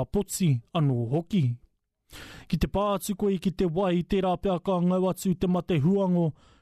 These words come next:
ka pupū ake te kōpukupuku, te maiwiwi i roto i te puku anō hoki. Ka whakatūria ētahi pōhi ki te whakamohio ki te tangata i ngā mōrearea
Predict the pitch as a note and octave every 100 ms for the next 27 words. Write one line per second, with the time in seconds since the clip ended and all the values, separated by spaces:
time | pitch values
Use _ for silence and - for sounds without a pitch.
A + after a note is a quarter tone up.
0 | - E3+ D#3+ - G3+ F#3+ - F#3 - F#3
1 | F#3+ F3+ F3 F3+ G3 A3+ - G#3 E3+ -
2 | - A3+ G#3 G#3+ F3+ F3 F3+ E3+ E3 D#3
3 | - F#3+ F3+ E3+ D#3+ - C#3+ D#3+ - D3+
4 | C3+ D3+ D3 D3+ C3+ A#2+ A#2 E3+ G3+ C3+
5 | A#2 _ _ _ - - - D#3 D3 E3
6 | - F#3 F3 F#3 F#3 F3 E3+ D#3 E3 F3
7 | F3 D#3 F3+ - - D3+ - F3 F3+ F3
8 | E3+ E3+ D#3 F3+ F3 F3+ F3+ - E3+ D3
9 | - - G#3+ A3 F#3+ F3 E3+ D#3+ D3+ C#3
10 | C#3